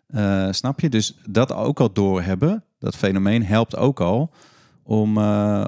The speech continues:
om ook, nou, op te letten wat je zegt over je schoonouders, eh, over je schoonfamilie,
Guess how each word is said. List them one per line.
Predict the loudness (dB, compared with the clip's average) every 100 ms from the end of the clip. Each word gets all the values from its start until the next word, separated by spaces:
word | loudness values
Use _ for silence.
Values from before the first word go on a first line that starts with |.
| -4
om | -2 0
ook, | 0 -2
nou, | -2 0
op | -2
te | 0
letten | 0 0 -2
wat | -4
je | -2
zegt | 0 -2 -4 -10
over | -6 -4 -4
je | -4
schoonouders, | -2 -2 0 -2 -4 -6
eh, | -8 -6 -4 -4
over | -4 -4
je | -6
schoonfamilie, | -4 -4 -2 -2 -2 -4